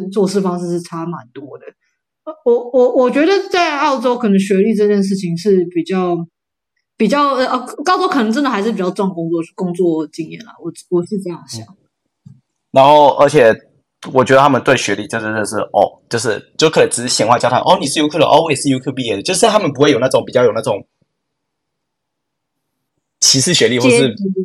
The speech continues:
Speaker 2: 就解读你学历，
Speaker 1: 对。
Speaker 2: 哦，你，你是U Q 毕业，所以你比较聪明一点点那种心态，他们不会有这种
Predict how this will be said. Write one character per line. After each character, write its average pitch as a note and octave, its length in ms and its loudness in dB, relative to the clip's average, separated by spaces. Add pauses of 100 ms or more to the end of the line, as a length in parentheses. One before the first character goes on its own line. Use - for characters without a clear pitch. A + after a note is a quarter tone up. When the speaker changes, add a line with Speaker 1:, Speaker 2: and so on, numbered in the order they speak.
Speaker 2:
就 E3+ 120 4
解 D#3 220 2
读 C#3 140 4
你 C#3+ 120 4
学 D3+ 140 2
历， D3 60 2
Speaker 1:
对。 E3 60 2
Speaker 2:
哦， F3 120 6
你， D3 140 0
你 C#3 140 2
是 - 200 -4
U - 60 -8
Q F#3 120 -4
毕 D#3+ 100 -6
业， E3 60 4
所 E3 140 2
以 E3 40 0
你 D#3 60 -4
比 C3+ 40 -4
较 C#3+ 80 6
聪 D#3+ 200 -2
明 D#3 140 -4
一 - 20 -18
点 D3+ 140 -2
点 C#3 120 0
那 C3+ 80 -2
种 B2+ 140 -2
心 B2+ 200 -14
态， C#3 80 0
他 B2+ 100 0
们 C3 120 -2 (240)
不 B2 100 -6
会 B2+ 80 2
有 A2 80 -2
这 - 60 -12
种 G#2+ 220 -4